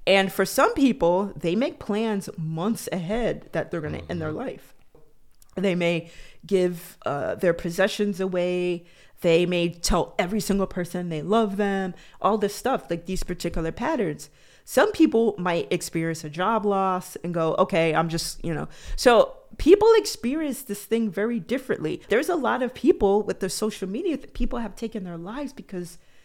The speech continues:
Speaker 1: people made fun of them on social media. There's
Speaker 2: Yeah.
Speaker 1: different variations of that. So for somebody who hasn't experienced it personally or whatever,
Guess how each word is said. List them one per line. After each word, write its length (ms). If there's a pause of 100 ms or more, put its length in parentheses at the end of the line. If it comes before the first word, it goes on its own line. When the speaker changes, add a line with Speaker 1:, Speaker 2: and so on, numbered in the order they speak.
(120)
Speaker 1:
people 240
made 200
fun 240
of 100
them 140
on 100
social 380
media. 380
There's 220
Speaker 2:
Yeah. 60
Speaker 1:
different 340 (440)
variations 760
of 140
that. 300 (240)
So 460 (640)
for 140
somebody 540
who 180
hasn't 340
experienced 840
it 360
personally 540
or 40
whatever, 220